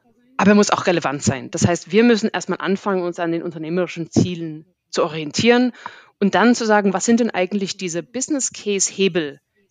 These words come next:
die ich gerne, an die ich gerne ansch-, anschließen möchte. Und da muss man Beziehungen knüpfen, um die Daten zusammenzubekommen und die Analy-, Analyse, ähm, die Analyse,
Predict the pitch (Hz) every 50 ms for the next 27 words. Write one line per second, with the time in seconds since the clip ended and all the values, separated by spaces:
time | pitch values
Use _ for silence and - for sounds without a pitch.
0 | _ _ - 196 - - 220 196 - - - - 185 175 185 190 190 - 180 170
1 | 196 185 - - 180 175 - 175 214 240 - - - - 170 190 208 - - 175
2 | 160 160 160 160 156 151 147 - - 127 123 127 _ _ _ _ _ _ _ _
3 | _ - 202 190 196 208 220 214 226 196 165 196 - - - 294 302 277 254 -
4 | - 190 170 - - 185 175 180 170 160 165 170 175 170 - 180 - 175 165 165
5 | 185 196 - - 175 175 - - 165 151 156 160 160 160 160 165 160 165 190 190
6 | - - 175 170 165 170 196 185 170 180 170 165 160 - - 170 165 160 160 160
7 | 147 - - 165 156 165 175 175 233 233 220 190 175 -